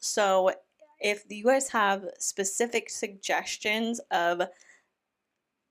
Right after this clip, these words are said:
how you would want me to address it or what things specifically you would want me to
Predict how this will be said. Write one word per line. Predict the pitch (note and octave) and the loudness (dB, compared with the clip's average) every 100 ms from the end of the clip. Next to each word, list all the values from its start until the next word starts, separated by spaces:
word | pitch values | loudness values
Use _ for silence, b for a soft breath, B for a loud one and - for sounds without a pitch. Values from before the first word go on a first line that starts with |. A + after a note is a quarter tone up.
| _ _ _ _ _ | _ _ _ _ _
how | - - A3 B3 | -4 4 4 4
you | A#3+ | 2
would | B3+ | 0
want | A#3 G#3+ | 0 0
me | A#3 | -2
to | A#3 | -2
address | G#3+ G#3+ A3+ | 0 0 0
it | G#3 - | 0 2
or | G3+ | 2
what | F#3+ G3 - | 2 2 0
things | - G#3+ A3 | -6 -6 -6
specifically | - A3 - - F#3+ A3+ A3+ A#3+ | -6 -4 -2 -2 -2 -2 -2 -4
you | A#3 A3+ | -4 -2
would | A3 G3 | 0 2
want | F#3 - | 0 0
me | G3+ | -4
to | G3 - F#3+ | -4 -4 -4